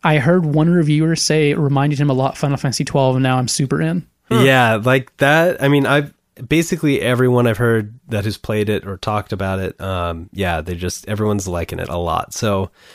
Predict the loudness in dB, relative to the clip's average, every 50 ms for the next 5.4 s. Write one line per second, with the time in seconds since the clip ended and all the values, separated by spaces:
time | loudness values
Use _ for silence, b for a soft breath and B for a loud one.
0 | B B B B B B B -2 0 0 0 0 0 0 -2 -2 0 -2 0 2
1 | 2 2 2 0 -2 -4 -2 0 0 2 2 0 -2 -4 -6 -4 -2 -2 -2 -2
2 | -2 -6 -12 _ -2 0 0 2 2 2 2 0 0 0 0 0 0 0 0 -2
3 | -4 -2 -2 -2 -2 -2 -4 -4 -4 -2 -2 -2 -2 -4 -4 -4 -4 -4 -6 -8
4 | -12 -12 -14 -16 _ _ _ -8 -8 -6 -2 0 0 2 2 0 -2 -2 0 2
5 | 2 2 2 2 0 -4 -6